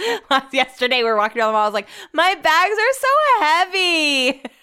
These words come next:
<laughs> Lolly was like, "First world problems." I'm like, "Yeah, for real." So then this morning I just woke up and I've just been fucking out of it all day. And I just don't feel like doing anything. I took Benny for a walk. It was only a two-mile walk. Sorry, didn't get your normal three and a half miles. We went on this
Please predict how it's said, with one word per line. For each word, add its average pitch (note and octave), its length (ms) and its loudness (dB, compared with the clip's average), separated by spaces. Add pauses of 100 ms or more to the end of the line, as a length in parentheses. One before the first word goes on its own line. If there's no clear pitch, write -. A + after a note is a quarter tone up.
(260)
<laughs> - 240 -12
Lolly G3+ 360 -2
was F3+ 220 -10
like, E3+ 180 -6
"First F#3+ 340 -8
world E3 220 -8
problems." D#3 280 -10
I'm D#3 60 -20
like, D#3 180 -20
"Yeah, - 100 -10 (160)
for F3+ 200 -12
real." - 260 -16 (380)
So A#3 360 0
then A#3 180 -4
this A3+ 160 -8
morning C4+ 280 -4
I A3+ 60 -2
just G#3+ 140 -8
woke A3 160 -2
up A#3 140 -2
and G#3+ 80 -6
I've G#3 100 -4
just G#3 160 -16
been G#3+ 160 -6
fucking G3+ 320 -8
out B3+ 180 -4
of A3 100 -4
it F3+ 80 -2
all E3 160 0
day. E3+ 460 -2 (400)
And F#3+ 580 0
I F#3+ 120 -4
just F3 340 -10
don't F#3+ 260 -2
feel C4+ 140 -6
like C4+ 160 -4
doing B3+ 280 -8
anything. F#3 460 -6
I D#3 80 -6
took G#3 240 -10
Benny A#3 240 -2
for B3 160 -6
a A#3+ 60 0
walk. F3+ 260 -2
It - 20 -10
was D#3+ 80 -14
only F#3 180 -8
a - 20 -12
two-mile F#3+ 460 -8
walk. F#3 220 -4
Sorry, B3+ 540 -2
didn't G3 260 -6
get A3 140 -6
your A#3 100 -8
normal B3 280 -2
three B3 200 -10
and B3 80 -6
a A#3+ 40 -4
half A#3 180 -4
miles. A3+ 400 -2
We G3 80 -8
went G3 220 -8
on F3+ 160 -4
this D#3+ 260 -10